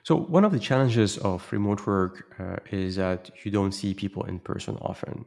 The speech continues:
right? I do believe you need to do that from time to time. You need to do that not to get the work done,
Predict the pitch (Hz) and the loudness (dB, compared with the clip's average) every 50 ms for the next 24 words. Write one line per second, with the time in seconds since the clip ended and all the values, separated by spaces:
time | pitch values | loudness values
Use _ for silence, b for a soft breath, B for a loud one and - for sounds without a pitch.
0 | _ _ - - - - - - - _ - 117 110 110 147 135 131 120 127 113 | _ _ -8 -8 -6 -6 -8 -10 -12 _ -6 -2 2 2 4 4 4 2 2 2
1 | 107 107 101 101 - - - 117 - - - - - - - - _ _ - 98 | 0 0 2 2 0 0 -4 -8 -10 -8 -6 -6 -6 -6 -8 -12 _ _ -6 -6
2 | 92 - 92 90 87 - 104 - 98 101 98 101 101 104 104 123 127 - 123 113 | -4 -2 -4 -4 -4 -6 -8 -8 -6 -6 -4 -4 -2 0 2 2 2 0 0 0
3 | 120 110 104 98 - 117 139 139 - - 107 104 98 98 - 101 110 156 185 185 | 2 2 0 0 2 0 0 0 -2 -6 -8 -8 -6 -6 -6 -2 0 0 0 0
4 | - - - - - 123 110 | 0 -4 -4 -4 -4 -6 -10